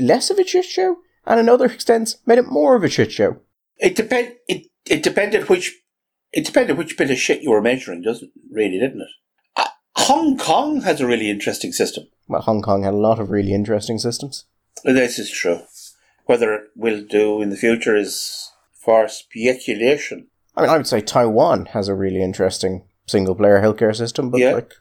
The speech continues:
Speaker 2: Yeah. Singapore.
Speaker 1: Mm.
Speaker 2: We, we seem to be going heavily for small <laughs> Chinese, <laughs> Chinese small country run, uh, countries, but there you go. But also, I mean, eh, same.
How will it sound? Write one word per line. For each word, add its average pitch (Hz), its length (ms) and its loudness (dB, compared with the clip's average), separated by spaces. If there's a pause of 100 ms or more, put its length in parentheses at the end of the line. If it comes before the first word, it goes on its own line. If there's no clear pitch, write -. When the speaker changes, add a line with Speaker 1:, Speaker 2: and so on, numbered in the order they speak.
(300)
Speaker 2:
Yeah. 135 320 0 (220)
Singapore. 117 800 2 (680)
Speaker 1:
Mm. 160 300 -4 (260)
Speaker 2:
We, 147 160 2
we 123 100 -10
seem 170 180 -4
to - 20 -6
be 170 80 -2
going 156 260 4
heavily 143 380 0
for - 260 0 (240)
small 143 520 2 (260)
<laughs> - 260 -18
Chinese, 143 500 -2 (600)
<laughs> - 180 -4
Chinese 147 540 -2
small 139 280 4
country 113 440 -4 (280)
run, 113 360 2
uh, 104 340 4 (140)
countries, 113 320 -4
but 107 120 -8
there 117 120 6
you 107 80 4
go. 98 160 0 (300)
But 202 100 6
also, 254 420 2
I 120 60 -10
mean, 127 200 -6
eh, 110 100 -10 (120)
same. 175 460 0